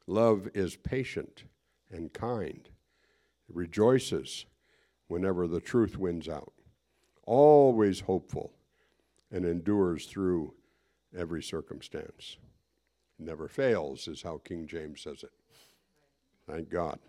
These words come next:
I'm thankful for that kind of love. And that's the love we're able to step into just a little bit more. Um, in, in, uh,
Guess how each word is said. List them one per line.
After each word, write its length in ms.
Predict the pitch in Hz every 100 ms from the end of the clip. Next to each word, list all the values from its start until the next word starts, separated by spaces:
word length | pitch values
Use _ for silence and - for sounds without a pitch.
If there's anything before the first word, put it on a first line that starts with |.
| - - _ _ _ _ _ _ _ _ _ -
I'm 80 |
thankful 420 | - 104 90 - 80
for 160 | -
that 260 | 85 87 -
kind 280 | 92 82 80
of 100 | 73
love. 460 | 80 76 67 - - _ _ _ -
And 140 | 78
that's 240 | 90 -
the 100 | -
love 300 | 87 92 87
we're 220 | 82 85 87
able 240 | 92 82
to 100 | 82
step 320 | - 101 87
into 340 | 92 85 - 78
just 260 | 87 -
a 20 |
little 180 | 95 110
bit 200 | 110 110
more. 280 | 98 82 65 _ - - - _ _ _ _ _ _ _ _ _ _ _ _ _ _ _ _ _ _ _ _ _ _ -
Um, 500 | 95 92 87 85 73 - - - _ _ _ _ _ _ _ _ _ _ _ _ _ _ _ _ _ _ _ _ _ -
in, 280 | 117 110 92 - -
in, 420 | 123 113 110 107 - _ _ _ _
uh, 340 | 127 - 92